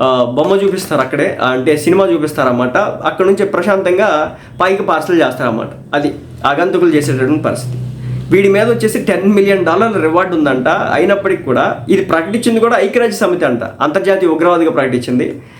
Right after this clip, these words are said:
అయినప్పటికీ కూడా పాకిస్తాన్లో ఉన్నాడని తెలిసి కూడా వరల్డ్ బ్యాంక్ నిన్న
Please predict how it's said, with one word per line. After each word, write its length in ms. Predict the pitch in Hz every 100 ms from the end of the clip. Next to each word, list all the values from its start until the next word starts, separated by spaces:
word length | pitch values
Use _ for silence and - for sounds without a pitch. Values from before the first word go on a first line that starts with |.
| - - - - - - - - - - -
అయినప్పటికీ 440 | 147 151 147 143
కూడా 160 | 147 185
పాకిస్తాన్లో 600 | 180 151 151 - 156 143
ఉన్నాడని 400 | 135 160 160 151
తెలిసి 300 | 156 170 190
కూడా 320 | 202 233 - - - -
వరల్డ్ 240 | 170 180
బ్యాంక్ 240 | 190 185
నిన్న 380 | 180 180 240 311